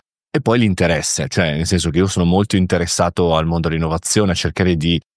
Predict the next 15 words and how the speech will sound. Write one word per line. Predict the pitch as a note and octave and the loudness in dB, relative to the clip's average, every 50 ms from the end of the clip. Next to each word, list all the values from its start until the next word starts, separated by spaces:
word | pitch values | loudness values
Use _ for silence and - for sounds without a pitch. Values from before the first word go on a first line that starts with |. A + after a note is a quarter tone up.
| _ _ | _ _
essere | - G2+ - - - G#2+ F#2 | -2 0 0 0 2 2 2
utile | G2 A#2 B2+ B2+ A2+ - G2+ F2+ D#2+ | 2 2 2 2 0 0 0 0 0
per | - E2+ D2+ | 0 -2 0
gli | E2 | 0
ascoltatori | E2 E2 - - F#2+ E2+ D2+ - E2+ - G2+ G#2 A2+ A2+ G#2+ | 0 -2 -2 -2 -2 -2 0 -2 -2 0 2 2 2 2 0
sulle | - - - G#2+ G#2 F#2+ F2+ | -2 -2 0 0 0 0 0
tantissime | - - F#2+ F2 F2 - - D#3 D3 - - - A2 F#2+ F#2 | -2 -2 -4 -4 -4 -2 -2 0 0 0 0 0 2 2 2
notizie, | F2 E2+ - F2 E2 D2 - - E2+ | 2 0 -2 -4 -4 -4 -4 -4 -2
quindi | - - A2 F#2+ | 0 0 2 2
io | F#2+ F#2+ | 2 2
leggo | F#2 F2+ D#2+ F#2 G#2 | 2 2 0 0 0
tanto | - F#2+ F2 F2+ F#2 G2 - A2 | 2 0 0 2 0 0 0 -2
e | F#2 | -2
quindi | - G#2+ G#2 A2 G#2+ G#2 F2 - - - - - - - _ _ | 0 0 0 2 2 0 0 -2 -8 -16 -20 -20 -20 -20 _ _
il | G#2 F#2 E2+ | -6 -6 -6